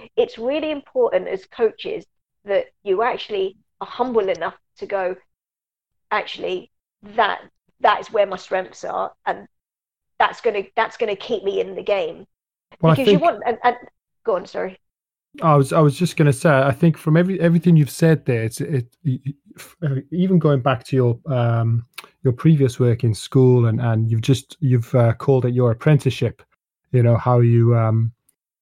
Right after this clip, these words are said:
Speaker 2: uh, you worked in schools and, and learned how to educate young people, and everything we've spoken about is basically about, um,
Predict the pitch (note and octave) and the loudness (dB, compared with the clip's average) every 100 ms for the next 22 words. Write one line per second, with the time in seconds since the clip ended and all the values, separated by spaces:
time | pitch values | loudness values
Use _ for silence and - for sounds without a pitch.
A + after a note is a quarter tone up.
0 | _ C3 A#2+ A#2+ B2 C3 B2 A#2+ - C#3+ | _ -2 -2 0 2 2 0 -4 0 2
1 | C3+ B2 A#2+ A#2 B2 A2+ B2 A#2+ A#2+ A#2+ | 4 4 2 0 0 2 4 4 2 2
2 | B2 A#2 A#2 B2 B2 A#2 - D#3 C#3 C3 | 2 0 0 0 2 2 2 2 2 2
3 | B2+ B2 C3+ B2 A#2+ F3 F3+ E3 D#3 C3+ | 2 2 0 0 2 2 2 2 2 2
4 | B2+ B2+ - - D3 C#3+ A#2 G#2 G2+ G#2 | 2 -2 -2 2 2 2 -4 -4 -8 -10
5 | - - C3 A#2 - - _ _ - F#3 | -14 -8 -4 -4 -6 -20 _ _ -4 -2
6 | G#3 D#3+ - B2 A#2+ A2+ A2+ - B2 A#2 | -2 -4 -2 -2 0 -2 -4 -4 -2 0
7 | A2+ A2 | -2 -4